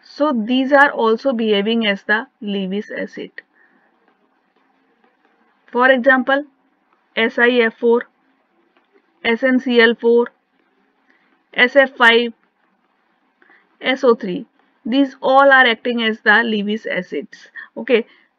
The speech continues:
For example, you can see if you are taking S B F five, okay, if you are treating it with the F minus, then you are getting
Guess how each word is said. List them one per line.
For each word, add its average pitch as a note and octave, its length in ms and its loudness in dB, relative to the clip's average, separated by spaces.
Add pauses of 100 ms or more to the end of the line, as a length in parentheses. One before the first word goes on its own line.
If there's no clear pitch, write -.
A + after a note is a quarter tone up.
For B3+ 120 2
example, A#3+ 460 2
you A#3 160 -2
can A#3 160 2
see C4+ 380 -6
if A#3+ 180 -8
you A#3 200 0
are A3 80 4
taking A3 460 -4
S - 260 -6
B G#3+ 180 0
F F3+ 160 0
five, - 240 -6 (140)
okay, - 240 -10 (240)
if B3+ 180 -6
you C4 180 0
are B3+ 120 4
treating A#3 360 -4
it A3 160 -4
with G3+ 220 -2
the G#3 80 -4
F G#3+ 320 -2
minus, E3+ 440 -8 (380)
then A#3+ 320 2
you B3 160 0
are A3 100 2
getting G#3+ 440 -2